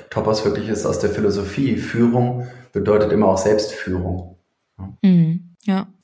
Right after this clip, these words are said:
Speaker 2: Welche weiteren Faktoren sind denn so aus deiner Sicht neben diesem eben gerade diskutierten oder genannten Mindset erfolgsrelevant für eine gelingende Transformation, vor allem auf dem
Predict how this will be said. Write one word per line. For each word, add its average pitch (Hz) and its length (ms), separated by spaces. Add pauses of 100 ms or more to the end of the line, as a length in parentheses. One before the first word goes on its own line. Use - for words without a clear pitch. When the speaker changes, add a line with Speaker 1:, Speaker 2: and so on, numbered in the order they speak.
(120)
Speaker 2:
Welche 277 320
weiteren 247 440
Faktoren 240 520
sind 226 160
denn 220 100
so 214 100
aus 180 240
deiner 202 380
Sicht 214 260
neben 202 280
diesem 190 320
eben 190 280
gerade 185 380
diskutierten 196 720
oder 170 220
genannten 175 400
Mindset 180 560
erfolgsrelevant 160 1080
für 160 180
eine 160 260
gelingende 175 560
Transformation, 170 1120
vor 170 140
allem 156 200
auf 143 140
dem 160 240